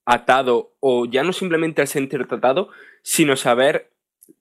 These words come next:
que está esa posibilidad, ese peligro de que te va más a mover y va a tirar abajo todo el chiringuito, ¿no? Y después el tema de los mandos, que como dices,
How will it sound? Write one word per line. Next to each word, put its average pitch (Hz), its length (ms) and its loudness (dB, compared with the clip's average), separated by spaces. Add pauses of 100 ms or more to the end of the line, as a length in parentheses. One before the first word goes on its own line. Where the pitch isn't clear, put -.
que 143 180 4
está 147 320 0
esa 165 240 -2
posibilidad, 131 580 -2
ese 147 220 0
peligro 139 500 2
de 139 140 0
que 120 100 -2
te 113 140 -2
va 117 100 2
más 151 320 -2
a 123 100 2
mover 120 360 2
y 123 160 2
va 113 420 2
a 117 140 2
tirar 113 280 2
abajo 107 240 -2
todo 107 180 -4
el 104 100 -8
chiringuito, 101 520 -4
¿no? 104 160 -6 (520)
Y 160 140 4
después 127 440 -2
el 151 180 -2
tema 120 260 -2
de 156 120 2
los 104 140 -4
mandos, 156 320 -4
que 117 100 -4
como 107 260 -6
dices, 131 400 -2